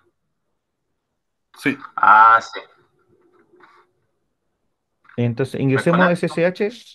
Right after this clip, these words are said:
Speaker 3: Sí, S S H. C N.
Speaker 2: C N.
Speaker 3: cero cero uno. Ahí está en
Speaker 2: Y no hay que
Speaker 3: el
Speaker 2: poner la clave.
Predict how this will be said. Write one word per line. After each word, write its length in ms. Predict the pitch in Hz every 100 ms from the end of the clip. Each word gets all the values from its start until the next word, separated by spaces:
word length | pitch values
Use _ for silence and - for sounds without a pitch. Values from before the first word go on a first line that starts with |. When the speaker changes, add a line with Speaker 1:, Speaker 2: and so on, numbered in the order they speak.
| _ _
Speaker 3:
Sí, 160 | - 160
S 180 | - 139
S 180 | 151 160
H. 240 | 180 214 - _ _ - - - - - - _ _ _ _ _ _ _ -
C 200 | 143 147
N. 180 | 160 175
Speaker 2:
C 80 |
N. 280 | 120 123 127 _ _ _ _ _ - - - - -
Speaker 3:
cero 180 | 147 139
cero 220 | - 123
uno. 220 | 104 92 - _ _ _ _ _ _ _ _ _ _ _ _ _ - _ _ _ _ _ _ - - - - _ _ _ _ _ _ _ _ _ _ _ _ _ _ _ _ _ _ _ _ _ _ _ _
Ahí 140 | 117
está 200 | 127 131
en 240 | 123 120 117
Speaker 2:
Y 40 |
no 100 | 110
hay 100 | 104
que 80 | 101
Speaker 3:
el 80 | 101
Speaker 2:
poner 140 | 101
la 60 | - 113 -
clave. 280 | 98 95 -